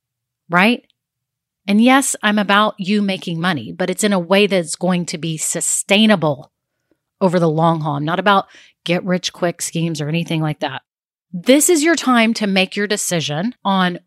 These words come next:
what you want to do with this business. And like the episode, a couple episodes ago about hobby versus a business, which are you building? It's totally awesome if you want to build a hobby. There's nothing wrong with that.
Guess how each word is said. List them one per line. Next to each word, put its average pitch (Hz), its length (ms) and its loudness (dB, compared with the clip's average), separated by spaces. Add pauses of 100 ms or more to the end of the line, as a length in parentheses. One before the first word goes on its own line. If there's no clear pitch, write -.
what 180 400 0
you 233 200 2
want 202 260 0
to 190 40 0
do 165 240 -4
with 165 120 -6
this - 180 -8
business. - 340 -12
And 190 140 -2
like 220 140 2
the 247 80 4
episode, 233 640 2
a 202 120 -4
couple 233 260 -2
episodes 226 400 0
ago 175 160 0
about 170 320 -4
hobby 226 380 2
versus 202 360 -2
a 202 40 -2
business, 214 420 0
which 220 200 -2
are 240 60 2
you 214 120 0
building? 196 320 0
It's - 160 -4
totally 262 460 2
awesome 202 320 -2
if 185 100 -6
you 196 60 0
want 202 100 0
to 180 60 -4
build 196 160 2
a 185 40 -2
hobby. 214 440 -2 (320)
There's 214 160 0
nothing 269 340 4
wrong 247 400 4
with 226 140 -2
that. 139 220 -10